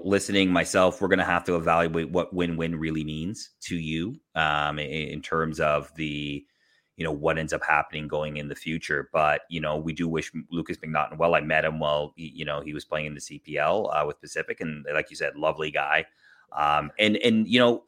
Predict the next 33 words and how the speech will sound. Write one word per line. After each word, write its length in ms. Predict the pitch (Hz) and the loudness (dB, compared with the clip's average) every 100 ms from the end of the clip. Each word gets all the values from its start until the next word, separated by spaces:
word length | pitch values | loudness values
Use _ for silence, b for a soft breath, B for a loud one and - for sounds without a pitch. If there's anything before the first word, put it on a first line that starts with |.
| B B | B B
he, 180 | - - | -4 4
I 80 | 131 | 4
think 220 | 135 135 | 4 2
he'll 120 | 139 117 | 2 4
do 180 | 120 | 4
well 280 | 123 104 107 | 6 6 6
under 180 | 104 101 | 4 2
Gary 300 | 98 98 104 | 4 4 4
Smith. 260 | - 110 82 | -2 -4 -4
I 80 | |
think 180 | 78 82 | -4 -2
that 280 | 85 82 - | 4 4 4
kind 380 | - 82 85 85 | -2 0 2 0
of 200 | 78 - | -4 -2
the 100 | 85 | -2
way 400 | 80 87 87 87 | 0 0 0 0
that 460 | 80 82 82 76 76 | -2 0 0 0 -4
Gary 680 | 87 82 80 78 78 76 - | -2 0 0 -2 -4 -6 -10
Smith 400 | - - 82 76 _ | -14 -6 -4 -4 _
plays 440 | 82 78 76 71 | -4 -2 -4 -6
in 120 | 76 | -8
Nashville 600 | 76 76 73 - 76 73 | -2 -2 -2 -6 -6 -6
will 180 | 73 73 | -4 -8
f-, 80 | - | -8
suit 360 | - - 90 82 | -6 -2 -2 -2
him 240 | 82 76 | -4 -4
really 180 | 76 76 | -6 -6
well, 240 | 73 71 | -4 -2
like 160 | 76 78 | -2 -4
it 100 | 78 | -6
suited 300 | - 82 76 | -8 -8 -6
Jacob 360 | 80 73 80 - | -8 -10 -12 -14
Schaffelberg 680 | - 80 76 - - - | -6 -4 -4 -8 -14 -14